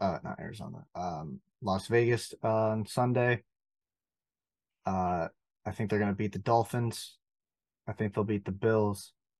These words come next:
So, and then I think they play Cincinnati, if I'm not mistaken, uh, after this week, but that'll be a loss. So I, I do have Buffalo, uh, still taking this division.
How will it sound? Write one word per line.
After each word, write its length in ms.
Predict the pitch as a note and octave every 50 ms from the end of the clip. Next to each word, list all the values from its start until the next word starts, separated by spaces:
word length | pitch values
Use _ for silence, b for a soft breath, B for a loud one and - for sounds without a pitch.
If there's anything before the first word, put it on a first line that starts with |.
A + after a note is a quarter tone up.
| _ _ _ _ _ _ _ _ _
So, 320 | - - G#2+ G2+ G2 F2+ -
and 140 | - G#2 G#2
then 120 | G#2 G2+
I 60 | G2+
think 220 | G2 - - G2+ -
they 80 | G#2+
play 260 | G2 - - G2 F#2 F2+
Cincinnati, 800 | - - - - G#2+ G2 - G#2 F#2+ F#2 F2+ F#2 G#2 A2+ B2 B2
if 140 | A#2 -
I'm 120 | C3+ C3 C3
not 180 | C#3 C#3 -
mistaken, 540 | D3 C3+ - - - C#3+ C#3 - - C#3 C#3
uh, 400 | - - B2 B2 B2+ B2+ C3 B2+ -
after 280 | - B2 A#2+ - - C#3
this 240 | C3+ C#3 C#3 - -
week, 380 | C3+ C3 C#3+ C#3+ C#3 - - _ _ _
but 120 | - G2+ -
that'll 200 | A2+ A2 A2 G#2
be 140 | G2+ A2
a 60 | G#2 G2+
loss. 420 | G2+ G#2 G#2 G#2 G2+ G2+ - - _ b b b b b b _ -
So 240 | - - A2+ G#2+ G#2+
I, 320 | - A2+ A2+ A2 - A2+
I 40 | A2
do 160 | G2+ A#2 A2+
have 160 | A2+ G#2 F#2+
Buffalo, 540 | G2+ G#2 G2 - - G2 G2 G2 F#2 - - -
uh, 120 | G2 F#2+
still 240 | F#2+ - - G#2 F#2+
taking 320 | - - F#2 F#2 G2 F2+
this 100 | F2 F2+
division. 420 | - - D2+ - B2 B2 F#2+ G2+